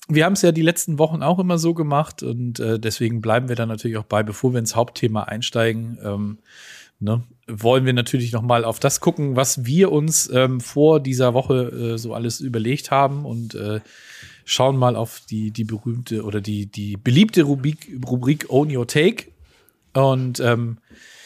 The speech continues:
das, äh, machen wir zum Einstieg mal mit den beiden, die heute tatsächlich nicht dabei sind. Das sind einmal Patrick und, wie gesagt, Re-, und Remo, der ja, ähm, über Weihnachten in Charlotte gewesen ist und dort, glaub ich, ein sehr unterhaltsames Spiel gesehen hat.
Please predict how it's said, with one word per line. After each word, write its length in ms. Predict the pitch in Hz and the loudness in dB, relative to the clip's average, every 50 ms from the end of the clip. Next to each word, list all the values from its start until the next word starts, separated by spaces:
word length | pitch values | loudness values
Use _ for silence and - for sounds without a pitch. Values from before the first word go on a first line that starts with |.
| - - - _ _ | -20 -20 -20 _ _
das, 600 | - 120 120 120 117 120 - - - - - 135 | 2 4 4 4 4 4 2 2 0 0 -4 -4
äh, 380 | 123 117 117 117 113 113 113 113 | -4 -2 -2 -2 -2 -2 -4 -4
machen 240 | 117 120 120 131 135 | -4 -4 -4 -2 -4
wir 100 | 120 117 | -4 -6
zum 180 | - - 101 101 | -6 -10 -8 -6
Einstieg 340 | 104 - - - - - - | -6 -6 -6 -8 -10 -4 -2
mal 140 | 123 117 | 0 0
mit 140 | 117 120 - 123 | 0 0 0 0
den 120 | 117 117 | 0 2
beiden, 280 | 113 113 120 131 135 131 | 2 2 2 2 2 0
die 140 | 123 117 | -2 0
heute 300 | 113 120 120 - 107 101 - - _ | 0 0 0 0 -4 -8 -10 -12 _
tatsächlich 500 | - 120 110 - 123 117 107 117 101 - | -6 -4 -4 -2 -2 -2 -2 -2 -4 -2
nicht 240 | 131 165 202 - - | -2 -2 0 2 2
dabei 320 | 180 156 147 156 165 170 | 4 4 6 6 6 4
sind. 280 | 160 160 160 156 147 - | 4 2 -2 -4 -4 -4
Das 160 | 123 120 - | -6 -6 -6
sind 140 | 120 120 117 | -8 -12 -12
einmal 300 | - - 113 110 110 107 | -10 -10 -8 -8 -8 -8
Patrick 420 | - - 135 - - 127 117 113 | -6 -8 -8 -6 -6 -8 -8 -8
und, 240 | 110 104 107 104 107 | -10 -10 -12 -12 -14
wie 60 | 107 | -14
gesagt, 360 | 104 104 107 101 95 - 123 113 | -14 -12 -12 -12 -14 -12 -8 -6
Re-, 160 | 120 123 - | -6 -6 -6
und 240 | - 113 107 104 101 | -6 -8 -8 -4 0
Remo, 400 | 113 135 165 180 185 185 185 185 | 2 4 4 4 2 2 0 0
der 220 | 160 - 113 113 | 0 0 0 2
ja, 340 | 117 113 113 113 113 113 - _ _ _ - - - - - - - - _ _ _ _ - | 2 2 2 2 2 0 -4 _ _ _ -20 -20 -20 -20 -20 -20 -20 -20 _ _ _ _ -2
ähm, 400 | 113 110 107 104 104 107 104 104 - _ _ _ _ _ _ _ _ _ _ _ _ | 0 0 2 0 -2 -4 -8 -10 -14 _ _ _ _ _ _ _ _ _ _ _ _
über 260 | - 185 214 170 131 | 2 4 4 4 6
Weihnachten 480 | 120 127 147 151 147 147 - - - 123 | 4 4 4 4 2 0 -2 -4 -8 -8
in 120 | 113 117 113 | -6 -4 -2
Charlotte 400 | - - 135 165 180 180 170 - | 2 2 4 4 4 2 0 -2
gewesen 480 | - 143 135 143 151 156 151 156 139 | -2 -2 2 2 0 0 0 -2 -2
ist 300 | 147 190 196 - - - _ _ _ _ - _ _ _ _ | -2 -2 -2 -2 -6 -14 _ _ _ _ -20 _ _ _ _
und 220 | - 120 113 110 | -8 -8 -6 -2
dort, 240 | - 117 117 113 - | 0 0 0 0 0
glaub 160 | - 120 113 | 0 -2 0
ich, 80 | 110 127 | 0 -2
ein 140 | 123 120 120 | -4 -2 0
sehr 340 | 117 127 135 131 139 - - | 2 4 4 4 2 0 -2
unterhaltsames 560 | 147 139 143 123 139 147 - 110 101 104 107 | 0 2 4 4 4 2 2 -2 -4 -4 -4
Spiel 260 | - - - 104 98 | -6 -6 -4 -4 -4
gesehen 280 | 101 98 92 101 98 101 | -4 -4 -6 -4 -2 -2
hat. 220 | 139 147 - - | -2 -2 -4 -10